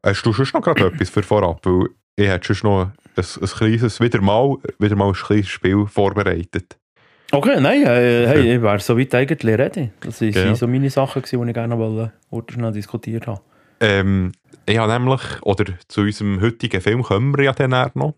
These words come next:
Speaker 1: nämlich The Smashing Machine. Äh, wieder mal ein Film mit dem The Rock, mal vielleicht auch ein bisschen, äh, eine andere Art von Film,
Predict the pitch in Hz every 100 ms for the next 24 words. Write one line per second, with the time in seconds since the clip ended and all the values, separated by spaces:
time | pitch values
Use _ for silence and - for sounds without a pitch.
0 | _ - 95 98 - 104 104 92 110 131
1 | 127 127 - 113 143 175 - - - -
2 | - - 95 95 98 98 98 90 - 104
3 | 107 95 - 95 98 95 87 87 95 139
4 | _ - - - - 82 98 101 101 -
5 | - - - 101 98 92 104 95 92 _
6 | - 92 95 92 87 - _ - 87 98
7 | 113 113 113 107 117 - - 113 - 101
8 | 113 127